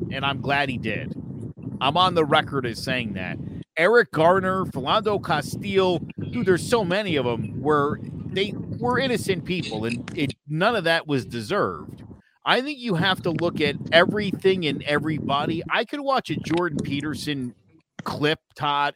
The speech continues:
and think, "This guy's such a fucking putz." And then other times I'm like, "Oh, dude,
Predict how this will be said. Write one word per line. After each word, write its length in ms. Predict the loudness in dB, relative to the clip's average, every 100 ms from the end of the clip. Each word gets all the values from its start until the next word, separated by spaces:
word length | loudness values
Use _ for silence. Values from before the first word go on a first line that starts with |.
| -4
and 200 | -8 -6
think, 220 | -6 -6
"This 180 | -10 -10
guy's 260 | -12 -10
such 280 | -8 -6 -6
a 80 | -10 _ -6
fucking 380 | -6 -4 -10 -8
putz." 480 | -4 -2 -4 -10 -18 _ _ _
And 100 | -2
then 80 | 2
other 220 | 2 2
times 340 | -2 -4 -2 -2
I'm 140 | -2
like, 220 | 0 -2 0
"Oh, 340 | 2 2 0
dude, 300 | -2 -2 -4